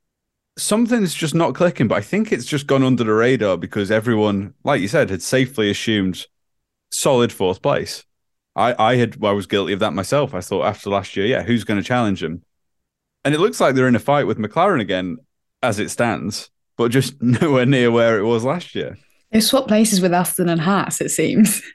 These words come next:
Speaker 1: Yeah, it's, it's very bizarre. I, I, I really don't, I don't, <laughs> I don't know what's going on with them. And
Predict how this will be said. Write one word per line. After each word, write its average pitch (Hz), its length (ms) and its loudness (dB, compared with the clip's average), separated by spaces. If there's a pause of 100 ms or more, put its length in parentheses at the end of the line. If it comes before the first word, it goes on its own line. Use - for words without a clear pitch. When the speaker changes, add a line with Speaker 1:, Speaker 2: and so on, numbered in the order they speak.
(240)
Speaker 1:
Yeah, 220 300 4
it's, 135 260 -2
it's - 200 -10
very 254 280 0
bizarre. 127 520 2 (280)
I, 139 200 0
I, 95 420 -4
I 170 60 2
really 202 240 4
don't, 127 300 0 (240)
I 131 80 0
don't, 143 280 0
<laughs> - 20 -
I - 40 4
don't 202 140 2
know 180 60 -2
what's 233 180 -2
going 127 200 2
on 165 100 -2
with 123 100 0
them. 95 140 -2
And 101 140 -6